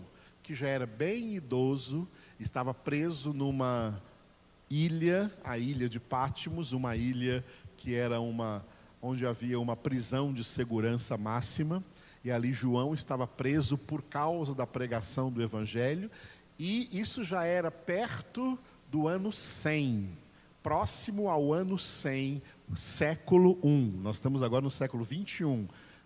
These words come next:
Foi no século um, perto do ano cem, noventa e cinco, noventa e seis, noventa e sete, por aí, que João recebeu esta revelação de Jesus.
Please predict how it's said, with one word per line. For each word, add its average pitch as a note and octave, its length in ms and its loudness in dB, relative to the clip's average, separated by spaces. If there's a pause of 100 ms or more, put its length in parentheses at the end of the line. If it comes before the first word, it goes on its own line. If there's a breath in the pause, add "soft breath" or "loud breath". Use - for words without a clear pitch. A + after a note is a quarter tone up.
(180 loud breath)
Foi B2+ 160 -6
no B2 140 -6
século D#3 580 0 (100)
um, G#3+ 320 6 (580)
perto A#3+ 440 -4
do F#3+ 180 2
ano F#3+ 220 0
cem, A#2 380 0
noventa A#2+ 480 2
e A2+ 60 0
cinco, D3+ 440 0
noventa A#2+ 400 2
e G#2+ 60 -2
seis, C3+ 560 0 (320 loud breath)
noventa B2 320 -2
e A#2 60 -2
sete, A#2+ 460 0
por C3+ 200 2
aí, G2 180 2 (1040 loud breath)
que D#3+ 120 4
João E3+ 520 6 (300)
recebeu D3+ 880 2 (320 loud breath)
esta C3 300 0
revelação B2+ 840 2
de A#2+ 120 -2
Jesus. G#2+ 500 0